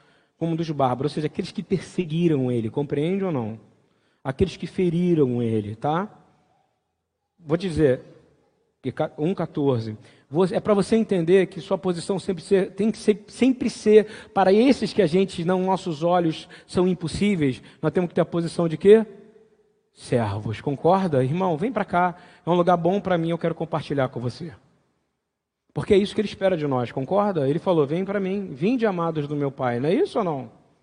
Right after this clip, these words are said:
Seria uma ignorância dizer que ele criou e a gente, ele não quer que a gente seja luz pra ele.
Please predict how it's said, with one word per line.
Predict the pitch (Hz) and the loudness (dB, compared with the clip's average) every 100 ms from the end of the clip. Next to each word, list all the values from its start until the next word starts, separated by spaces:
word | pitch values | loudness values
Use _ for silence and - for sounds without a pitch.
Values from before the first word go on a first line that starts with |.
| _ _ _ _ | _ _ _ _
Seria | - 202 240 | -2 0 2
uma | 240 226 214 | 2 0 0
ignorância | 208 220 190 226 220 | 0 2 2 2 0
dizer | 175 170 196 | -4 0 0
que | |
ele | 196 190 | 0 -4
criou | - 190 190 220 240 | -2 2 4 2 0
e | 190 | 0
a | 185 | 0
gente, | 185 | -2
ele | 190 | -4
não | 208 | -4
quer | 196 170 165 180 - - _ | -4 0 0 0 -10 -20 _
que | - | -2
a | |
gente | 156 170 | -2 -2
seja | - 165 180 | -4 -2 -2
luz | 165 156 - | 0 -2 -4
pra | - 120 | -6 -4
ele. | 107 98 | -4 -6